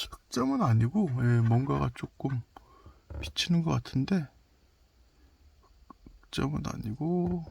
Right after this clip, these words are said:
어쨌든 이렇게 깨끗하게 되어 있습니다. 예. 이천육 년도 이렇게 되어 있고요. 음, 거북선 모양이 아주 이쁩니다.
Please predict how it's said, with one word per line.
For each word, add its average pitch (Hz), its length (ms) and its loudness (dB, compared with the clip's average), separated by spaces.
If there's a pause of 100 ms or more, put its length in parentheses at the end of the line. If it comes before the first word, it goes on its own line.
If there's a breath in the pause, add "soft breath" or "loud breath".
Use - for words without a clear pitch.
(160)
어쨌든 - 500 -4 (1000 loud breath)
이렇게 131 200 -2
깨끗하게 - 560 -6
되어 113 180 0
있습니다. - 640 -10
예. 90 360 4 (1080 loud breath)
이천육 98 560 -8
년도 139 920 -4 (1400 loud breath)
이렇게 - 300 -16
되어 110 160 -2
있고요. 151 400 -6 (240)
음, 101 180 -6
거북선 127 500 -2
모양이 104 500 -2
아주 95 240 -6
이쁩니다. - 520 -14